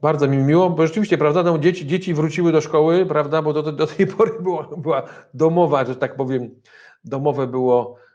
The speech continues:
e, jak to się nazywa, domowe nauczanie i, i, i z tym, tym, i z tym jedzeniem, e, było różnie, prawda, a teraz na szczęście maseczek nie nosimy,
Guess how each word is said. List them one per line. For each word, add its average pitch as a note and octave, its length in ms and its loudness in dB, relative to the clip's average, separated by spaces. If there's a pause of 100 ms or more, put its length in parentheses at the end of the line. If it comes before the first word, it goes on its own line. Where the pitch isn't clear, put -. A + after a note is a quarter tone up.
(100)
e, B2 1120 0 (100)
jak A#2+ 140 -6
to A#2+ 60 -12
się B2 100 -10
nazywa, A#2+ 300 -4
domowe C3+ 240 -2
nauczanie C#3 640 -2 (100)
i, C3 100 -6
i, C#3 500 -10
i C3+ 60 -10
z - 120 -18
tym, C#3 200 -2
tym, A#2+ 280 0 (520)
i C3 80 -6
z B2+ 40 -12
tym C3 160 -4
jedzeniem, C#3+ 420 0 (260)
e, B2+ 380 2
było D3 240 6
różnie, A#2 280 2
prawda, A2 420 -2
a C3 80 -2
teraz C3+ 400 -4
na A#2 80 -12
szczęście B2+ 320 -10
maseczek A#2+ 340 -10
nie A#2+ 100 -6
nosimy, D#3 420 -2